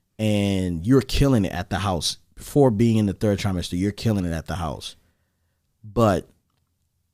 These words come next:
when the event started happening, it was like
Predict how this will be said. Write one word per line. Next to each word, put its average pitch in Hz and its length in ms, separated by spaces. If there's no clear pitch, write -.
when 113 480
the 104 380
event 123 420
started 110 380
happening, 90 680
it 135 180
was 120 200
like 92 500